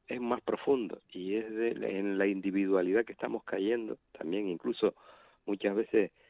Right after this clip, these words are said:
gracias a estos soportes telemáticos y demás, eh, que la juventud la estamos, bueno, eh, yo estaba oyendo el otro día a don Vladimiro y estaba comentando que él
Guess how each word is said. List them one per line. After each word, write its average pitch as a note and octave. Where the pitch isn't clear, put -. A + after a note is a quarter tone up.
gracias G2+
a G2
estos -
soportes -
telemáticos F2
y D#2+
demás, E2
eh, F2
que F2
la F2
juventud E2+
la G2+
estamos, F2+
bueno, G#2
eh, F#2
yo F#2+
estaba A#2+
oyendo A#2
el A2
otro G#2
día G2+
a G2
don F#2
Vladimiro F#2
y -
estaba G#2
comentando G#2
que G2+
él A2